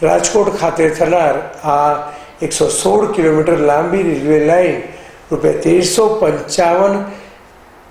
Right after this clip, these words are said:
કરોડના ખર્ચે તૈયાર કરવામાં આવી છે, જે તૈયાર થતાં રાજકોટને લાંબા અંતરની વધુ ટ્રેનો મળશે, તેમજ અમદાવાદ તરફથી ટ્રેનોની ઝડપ અને નિયમિતતામાં વધારો થશે.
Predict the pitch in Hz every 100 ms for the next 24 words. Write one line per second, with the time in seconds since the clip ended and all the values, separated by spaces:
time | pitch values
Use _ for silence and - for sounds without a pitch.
0 | - - - 196 202 214 196 160 151 151
1 | 156 151 202 202 202 196 180 139 - 131
2 | 127 131 147 190 170 120 120 - 147 -
3 | - - - - - - - - 147 156
4 | 160 170 156 - 202 185 143 139 143 -
5 | 180 170 165 156 170 190 190 190 - 156
6 | 151 165 175 180 156 151 170 202 - 156
7 | 143 160 139 135 175 185 202 - - -
8 | - 175 185 180 151 139 147 170 185 196
9 | 196 160 170 170 - 180 180 175 - -
10 | - - 175 175 185 180 180 - 147 196
11 | 185 - 170 160 180 156 - - - -
12 | 160 190 220 202 175 - - 170 190 175
13 | 175 190 185 185 165 131 120 123 131